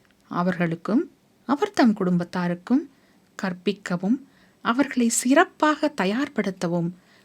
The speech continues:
அவர்களின் கவலையை குறைக்கவும் நீங்கள் உதவலாம். இரண்டாவதாக, உடல் மற்றும் உணர்ச்சிகளின் தலையீடுகள்.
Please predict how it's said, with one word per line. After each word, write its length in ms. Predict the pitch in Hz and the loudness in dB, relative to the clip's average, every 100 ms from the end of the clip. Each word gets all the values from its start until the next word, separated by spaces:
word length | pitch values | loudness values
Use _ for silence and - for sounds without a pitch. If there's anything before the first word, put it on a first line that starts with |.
| - | -4
அவர்களின் 640 | 214 240 277 247 214 208 - | 2 2 4 4 2 0 -6
கவலையை 680 | - 285 370 370 311 220 196 | -4 -2 0 0 2 0 0
குறைக்கவும் 580 | 202 214 214 196 180 175 196 - _ _ _ | 0 -2 -2 -2 0 0 -4 -12 _ _ _
நீங்கள் 600 | - 190 220 294 240 190 180 - - | 0 4 6 6 4 0 -2 -12 -8
உதவலாம். 580 | 202 190 151 139 131 175 180 _ _ _ _ _ _ _ _ _ _ _ | -4 -4 -4 -6 -8 -10 -12 _ _ _ _ _ _ _ _ _ _ _
இரண்டாவதாக, 960 | 226 330 403 320 214 170 156 147 - 180 _ _ _ _ _ _ _ _ _ - | 4 6 6 6 4 2 -4 -6 -10 -12 _ _ _ _ _ _ _ _ _ 0
உடல் 420 | 262 330 403 427 | 4 6 4 6
மற்றும் 600 | 262 233 - 214 196 208 - _ | 4 2 0 -2 -2 -4 -10 _
உணர்ச்சிகளின் 840 | - 240 349 392 - 269 240 214 202 214 | 0 4 4 2 -2 0 2 2 0 0
தலையீடுகள். 680 | 208 240 233 190 185 180 | 2 4 2 2 0 -2